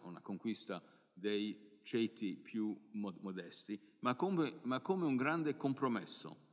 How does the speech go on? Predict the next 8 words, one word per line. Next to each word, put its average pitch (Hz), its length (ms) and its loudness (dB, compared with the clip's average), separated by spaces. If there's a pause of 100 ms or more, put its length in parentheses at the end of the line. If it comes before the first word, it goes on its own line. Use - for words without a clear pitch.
(380)
tra 135 360 2 (760)
i - 140 -4
ceti 139 360 2
capitalisti 101 880 -6 (300)
e - 640 -2
le 139 140 2
masse 127 500 4
popolari. - 840 -4